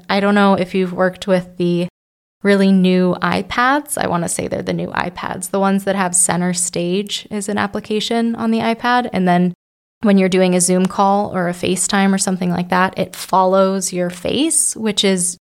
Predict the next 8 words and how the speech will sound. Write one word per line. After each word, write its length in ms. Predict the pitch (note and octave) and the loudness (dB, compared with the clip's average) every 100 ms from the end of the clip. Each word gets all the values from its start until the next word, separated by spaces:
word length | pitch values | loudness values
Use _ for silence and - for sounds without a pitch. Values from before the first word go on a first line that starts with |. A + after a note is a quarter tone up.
| _ _ _ - | _ _ _ -2
good 440 | F#3+ F#3+ C4 F4+ - | 2 4 4 2 0
if 180 | C#4 C#4 | -2 0
you're 100 | D4+ | -2
doing 300 | D4 D#4 D#4 | 2 0 0
something 280 | D#4 D4 D#4 | -2 -2 -2
like 180 | D4+ | -2
a 40 | D4 | -2
FaceTime 720 | C#4+ C#4+ C#4+ D4+ D#4+ F4+ | -2 -2 -2 0 2 0